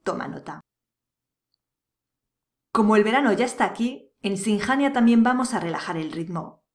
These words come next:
No creas que solo vamos a haraganear, aunque un poco sí, desde luego, sino que también aprovecharemos para preparar cositas para la temporada próxima. Artículos para nuestro blog,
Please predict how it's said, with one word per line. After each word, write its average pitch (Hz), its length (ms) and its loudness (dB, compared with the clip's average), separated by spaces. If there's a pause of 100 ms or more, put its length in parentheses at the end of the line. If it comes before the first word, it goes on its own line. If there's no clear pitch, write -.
(380)
No 214 220 2
creas 285 300 0
que 214 100 -6
solo 196 260 0
vamos 170 360 -4
a 165 200 2
haraganear, 165 760 -4 (100)
aunque 175 300 -6
un 185 80 -4
poco 190 200 -6
sí, 220 220 -2
desde 156 220 -6
luego, 180 480 -6 (340)
sino 196 300 -2
que 190 80 0
también 196 320 0
aprovecharemos 226 760 -2
para 170 160 -2
preparar 165 440 -4
cositas 208 500 -4
para 170 200 -2
la 151 100 -4
temporada 165 480 -4
próxima. - 640 -12 (380)
Artículos 196 540 0
para 160 180 -4
nuestro 170 320 -6
blog, 196 420 -2